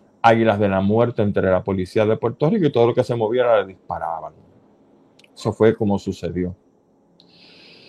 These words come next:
De otra parte, el mismo martes también se conmemora el Día Mundial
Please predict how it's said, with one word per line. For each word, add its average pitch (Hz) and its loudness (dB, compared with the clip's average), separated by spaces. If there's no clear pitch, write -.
De 127 8
otra 147 6
parte, 175 4
el 123 2
mismo 123 0
martes 123 2
también 151 0
se 165 -6
conmemora 120 -2
el 117 -2
Día 120 0
Mundial 127 -2